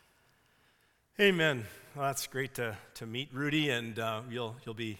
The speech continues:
meeting him in person, uh, God willing, in July, uh, August, and, uh,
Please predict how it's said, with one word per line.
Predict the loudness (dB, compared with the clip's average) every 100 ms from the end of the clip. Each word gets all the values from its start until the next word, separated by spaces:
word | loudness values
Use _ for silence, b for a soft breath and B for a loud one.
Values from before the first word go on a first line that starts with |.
| -6
meeting | -4 0
him | 0 -2
in |
person, | -4 -2 -2 -2 -2 -2
uh, | -2 -2 -8 -12
God | -6 -4 -4
willing, | -4 -4
in | -6
July, | -6 -2 0 0 -2 B B B B B -12
uh, | -8
August, | -4 -2 -2 0 -2 -2
and, | -4 -4 -4
uh, | -4